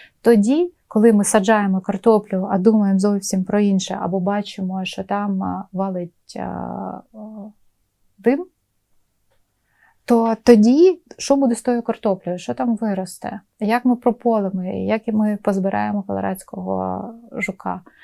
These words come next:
Тут не буде тоді роботи. Ми переключаємось на це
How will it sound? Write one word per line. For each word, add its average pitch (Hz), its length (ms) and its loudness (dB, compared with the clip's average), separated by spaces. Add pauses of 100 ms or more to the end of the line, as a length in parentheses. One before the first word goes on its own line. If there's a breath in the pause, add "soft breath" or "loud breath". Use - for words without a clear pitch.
(360 loud breath)
Тут 240 220 2
не 226 140 8
буде 202 340 2
тоді 190 300 -10
роботи. 196 520 -8
Ми 220 180 2
переключаємось 208 960 -2
на 190 100 -4
це 208 420 -6